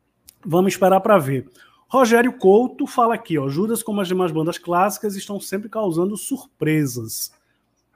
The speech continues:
É, né? O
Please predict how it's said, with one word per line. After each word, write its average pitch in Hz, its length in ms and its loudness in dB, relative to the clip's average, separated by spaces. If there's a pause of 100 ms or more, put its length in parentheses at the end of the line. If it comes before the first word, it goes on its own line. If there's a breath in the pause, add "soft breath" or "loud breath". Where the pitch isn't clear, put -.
É, 196 240 -8 (640)
né? 151 260 -8 (580 soft breath)
O 185 920 8